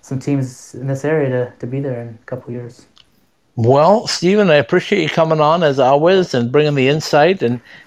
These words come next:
Speaker 2: giving us, uh, updates from up in Las Vegas. Uh, we'll definitely have more to talk about as things continue to progress and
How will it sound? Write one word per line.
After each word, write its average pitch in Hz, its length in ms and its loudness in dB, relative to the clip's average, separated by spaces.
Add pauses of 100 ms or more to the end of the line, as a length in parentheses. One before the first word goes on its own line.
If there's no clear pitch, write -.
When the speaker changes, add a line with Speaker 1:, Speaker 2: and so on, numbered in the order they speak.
Speaker 2:
giving 151 360 0
us, 131 160 -4
uh, 123 160 4 (180)
updates 151 340 0
from 143 180 -2
up 143 160 0
in 139 100 0
Las 135 280 2
Vegas. 143 520 -2
Uh, 120 160 2 (380)
we'll 117 100 -2
definitely 143 380 0
have 139 160 2
more 135 160 2
to 131 60 -2
talk 139 300 0
about 139 300 2
as 107 100 -4
things 135 320 -4
continue 135 440 -6
to 120 80 0
progress 123 580 0
and 120 220 0